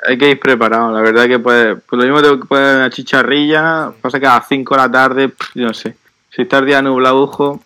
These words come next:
Speaker 1: lo mismo si te da fresco.
Speaker 2: De hecho,
Speaker 1: Pero que bueno, que, que al
Speaker 2: de
Speaker 1: final
Speaker 2: hecho,
Speaker 1: está
Speaker 2: ahora
Speaker 1: durante
Speaker 2: mismo
Speaker 1: el día.
Speaker 2: hay una
Speaker 1: De todas maneras, nos vemos antes, que el Almería juega el viernes.
Speaker 2: Ya, ya. Ah, bueno,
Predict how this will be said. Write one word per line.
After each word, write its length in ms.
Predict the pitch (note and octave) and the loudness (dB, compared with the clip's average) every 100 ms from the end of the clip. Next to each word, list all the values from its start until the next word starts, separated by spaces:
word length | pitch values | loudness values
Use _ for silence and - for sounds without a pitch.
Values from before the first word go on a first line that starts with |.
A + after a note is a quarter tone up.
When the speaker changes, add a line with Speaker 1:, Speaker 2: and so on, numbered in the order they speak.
| _ | _
Speaker 1:
lo 160 | - A#2 | -6 -4
mismo 180 | B2 C3 | -4 -4
si 120 | B2+ | -2
te 80 | A2+ | -2
da 140 | G#2 | -2
fresco. 400 | - A#2+ A#2 - _ - B2+ | -2 -4 -6 -14 _ -20 -20
Speaker 2:
De 160 | C3+ | -20
hecho, 80 | D#3+ | -4
Speaker 1:
Pero 220 | B2+ A#2 A2 | 0 2 2
que 100 | A2+ | 0
bueno, 260 | B2 A#2+ A#2 | 0 -2 -6
que, 80 | F#2 - - _ - | -10 -12 -20 _ -12
que 80 | A2+ | -10
al 60 | |
Speaker 2:
de 60 | - | -8
Speaker 1:
final 40 | |
Speaker 2:
hecho, 100 | - A#2 | -8 -8
Speaker 1:
está 100 | - | -6
Speaker 2:
ahora 120 | C#3+ | -4
Speaker 1:
durante 340 | C3 C3 B2 A#2+ | 0 0 0 -2
Speaker 2:
mismo 100 | G2+ | -2
Speaker 1:
el 60 | |
día. 360 | A2 B2 B2+ G#2 _ | -4 -6 -6 -12 _
Speaker 2:
hay 140 | C3+ E3 | -18 -16
una 140 | D#3+ | -16
Speaker 1:
De 60 | B2+ | -8
todas 140 | B2 C#3+ | 0 4
maneras, 220 | F3+ G3+ | 6 4
nos 120 | D3+ | 4
vemos 280 | D3 E3+ E3 | 4 4 6
antes, 360 | F3 A#3 F#3 - - | 4 2 -2 -4 -6
que 100 | D#3+ | -2
el 180 | C3+ C3+ | 0 2
Almería 320 | C3+ C3 D3+ | 2 2 0
juega 180 | G#3 F3+ | 0 0
el 80 | A#2 | 0
viernes. 480 | D3 A3+ G3 G#2+ - _ _ _ _ _ _ _ _ - | 0 -2 -4 -8 -14 _ _ _ _ _ _ _ _ -20
Speaker 2:
Ya, 160 | B2+ | -16
ya. 180 | C3 C3+ | -14 -14
Ah, 120 | C#3+ | -14
bueno, 260 | E3 E3 | -14 -14